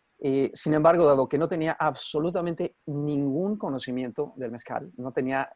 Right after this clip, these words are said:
nada, como pudieron pla-, ver, mis antecedentes son de mercadotecnia, de bienes de consumo, de revistas, de comunicación, de mercadotecnia, eh, nada que ver con el mundo de las bebidas. Entonces, decidí abrir una organización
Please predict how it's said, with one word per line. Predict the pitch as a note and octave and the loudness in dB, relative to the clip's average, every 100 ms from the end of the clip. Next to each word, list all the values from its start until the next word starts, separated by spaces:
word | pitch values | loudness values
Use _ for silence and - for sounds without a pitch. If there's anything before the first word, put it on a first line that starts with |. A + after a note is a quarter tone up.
| - | -10
nada, | C3+ C3+ D3 D3+ D3 E3 - _ _ | -6 -4 0 0 0 -2 -6 _ _
como | - C3 | -8 -6
pudieron | A#2 C3 D3 | 0 2 2
pla-, | D3 B2+ - | 0 -6 -2
ver, | C3+ C3 C#3 _ _ _ - | 2 2 2 _ _ _ -6
mis | C3 C3 | -6 -4
antecedentes | A2+ B2 B2+ B2+ E3+ | -6 -2 -2 -2 -2
son | D#3 | 0
de | D3 D3+ B2+ | 4 4 4
mercadotecnia, | B2 A2+ - - D3 D#3+ B2+ | 0 -2 -4 0 0 0 -2
de | B2 | -2
bienes | B2 C3+ | -2 -4
de | A#2 | -6
consumo, | - A#2+ - - D#3 C#3 | -10 -14 -14 -6 -4 -2
de | A#2+ | -4
revistas, | A2+ B2 F3+ - C3+ - | -4 -4 -4 -4 -6 -4
de | A#2+ | -8
comunicación, | B2 B2 A#2+ A2+ - F3+ C3+ - _ | -8 -10 -8 -8 -4 -4 -4 -6 _
de | B2 | -10
mercadotecnia, | B2 B2+ B2 F3 D#3+ A2 _ _ _ _ | -6 -6 -4 -2 -4 -6 _ _ _ _
eh, | C3+ C3+ - | 0 0 -2
nada | C3 F3+ A3 C#3 | -2 0 0 -2
que | B2+ | -2
ver | B2 | -2
con | C3 B2+ | -4 -4
el | |
mundo | A#2+ B2 C3 | -4 -2 -2
de | |
las | A#2+ A#2 | -2 -4
bebidas. | A#2+ A#2+ A2+ - _ _ _ | -4 -6 -8 -16 _ _ _
Entonces, | - F3 F3+ - | -6 -4 -4 -4
decidí | D3 D#3 - F3 G3+ G#3+ B3 _ _ _ _ _ _ - | 0 0 2 0 2 2 -2 _ _ _ _ _ _ 0
abrir | C#3+ D3 F#3 | 2 4 4
una | G#3+ G#3 F#3 D#3 C#3 | 4 2 0 0 0
organización | C#3 C3 C3 C3+ C3+ D3+ C#3 | -2 -2 -2 -6 -6 -2 -4